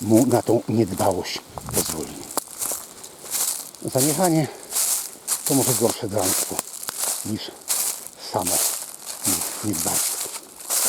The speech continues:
Proszę państwa, skąd się wzięło to zaniechanie? Z zwyczajnego nieróbstwa, nieczujstwa, a po części z lęku przed człowiekiem, który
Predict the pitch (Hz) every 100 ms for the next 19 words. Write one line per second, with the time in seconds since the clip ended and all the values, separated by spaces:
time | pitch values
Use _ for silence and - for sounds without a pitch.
0 | - - - - - - 151 135 - 143
1 | - - - - - 135 - 127 120 139
2 | 104 92 95 90 92 - 95 113 - -
3 | - - - - - - - - - -
4 | 156 180 170 156 143 - - 131 135 143
5 | 151 - - 143 - - - - 98 107
6 | - 120 131 - - 131 127 - - -
7 | - - - - 123 123 - - - 123
8 | - 139 120 - 131 - - - - 160
9 | 202 156 107 - - 123 - - - -
10 | - - - 127 120 131 135 113 - -
11 | - - - - - - - 117 113